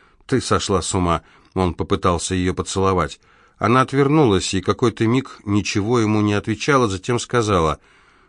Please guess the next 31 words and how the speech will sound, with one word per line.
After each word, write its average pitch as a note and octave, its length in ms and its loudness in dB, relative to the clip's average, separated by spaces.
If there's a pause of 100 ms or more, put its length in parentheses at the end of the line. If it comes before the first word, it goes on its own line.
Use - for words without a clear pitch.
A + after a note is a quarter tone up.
(120)
"Ты G2+ 160 -2
хочешь, - 580 -2
чтобы G2 380 -2
я F#2+ 160 4
ради G#2 260 2
тебя G2+ 340 0
оставила G2+ 460 0
мужа? G2+ 400 0 (540)
Ты G#2 140 -2
просишь G#2+ 420 2
у G#2+ 60 2
меня G2+ 240 4
все, G#2 420 0 (400)
но F2+ 160 0
что - 220 -4
ты G2+ 120 -4
сам G2+ 380 2
делаешь F2+ 440 2
для F2 180 -4
меня G2+ 320 2
взамен? F#2+ 440 -2 (540)
Ты A2 120 0
даже A2 340 4
отказываешься G#2+ 720 0
подняться G#2 600 0
со F#2+ 200 -2
мной G#2+ 200 0
на F#2+ 200 2
башенку, F2+ 580 0
полюбоваться G2 680 0
видом. F#2+ 400 -4